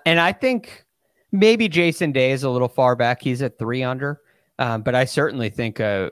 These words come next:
Max Homa is right there in the mix at four. I, I think the four unders are very much alive here. Um, a-, and the reason for that is you consider, I,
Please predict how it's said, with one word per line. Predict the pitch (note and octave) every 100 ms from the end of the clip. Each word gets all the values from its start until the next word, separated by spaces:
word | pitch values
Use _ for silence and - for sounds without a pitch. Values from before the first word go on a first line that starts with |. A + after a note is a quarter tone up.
| -
Max | A2+ A2+ A2+
Homa | - G#2 A2 A2+ A2+ -
is | G#2+ G2
right | A2 A2+
there | A#2+ A2
in | A2
the | G#2
mix | G#2+ A2+ - -
at | - G#2+ -
four. | G#2 G#2+ G#2+
I, | C3 D3+
I | C#3+
think | E3 G3
the | B2
four | - A#2+
unders | A#2 A2+ G#2+ G2+
are | F#2 G2 - -
very | A2 A#2 A#2+ G#2+
much | G2+ F#2
alive | G#2 G2 F#2 F#2+ F2+
here. | E2+ D#2+ - _ _ _ _ -
Um, | A#2 G#2+ G2 F2
a-, | D3+ D#3+
and | E3+ D#3+
the | D3+
reason | F#3 A#3 G#3+
for | D#3 C#3
that | B2+ A#2+
is | A#2 A#2
you | D#3
consider, | C#3 F3 D#3+ G3 F3+ E3+ - -
I, | -